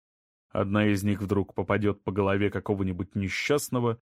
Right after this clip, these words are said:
облачённого в костюм тройку банкира, который стоял, размышляя об уровне процентной ставки.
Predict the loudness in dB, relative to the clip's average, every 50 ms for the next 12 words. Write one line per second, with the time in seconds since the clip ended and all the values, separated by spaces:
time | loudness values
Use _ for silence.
0 | _ _ _ -2 2 4 4 4 4 4 2 4 4 4 4 4 4 2 2 2
1 | 0 0 0 0 0 2 2 2 2 2 2 4 4 4 4 2 2 2 4 4
2 | 4 2 2 2 2 4 4 4 2 0 -4 -6 _ _ _ _ _ _ 0 0
3 | 2 2 4 4 4 2 2 2 2 4 4 6 6 6 6 6 6 6 4 4
4 | 4 4 2 2 2 2 2 4 4 6 6 6 6 4 4 2 4 4 4 4
5 | 4 2 2 4 2 2 2 2 2 2 2 2 0 0 0 0 0 2 2 2
6 | 2 0 -4 -10 -12 -12